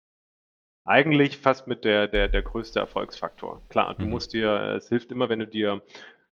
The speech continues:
Speaker 1: für welchen Bereich auch immer professionelle Hilfe, ähm, holst, äh, und, ähm, versuchst sozusagen die Sachen, die du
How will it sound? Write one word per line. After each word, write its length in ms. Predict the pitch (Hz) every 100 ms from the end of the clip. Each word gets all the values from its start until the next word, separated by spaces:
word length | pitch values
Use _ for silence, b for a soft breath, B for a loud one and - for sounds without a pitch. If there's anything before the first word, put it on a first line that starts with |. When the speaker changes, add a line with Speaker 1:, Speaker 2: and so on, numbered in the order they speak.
| _ _
Speaker 1:
für 220 | - 110 104
welchen 240 | 113 131
Bereich 340 | 110 104 104
auch 80 | 104
immer 220 | 113 127
professionelle 680 | 120 - 107 113 110 104 104
Hilfe, 560 | 95 110 110 110 104 98
ähm, 500 | 98 95 95 95 92 _ _ _ _ _ _ _
holst, 560 | - 107 143 196 - 110
äh, 80 | - 165 123 - _ _ _
und, 420 | 123 117 113 -
ähm, 400 | 110 107 107 -
versuchst 380 | - 107 110 -
sozusagen 640 | 110 - 101 104 104 110
die 80 | 110
Sachen, 320 | 107 120 113
die 100 | 107 104
du 300 | 107 107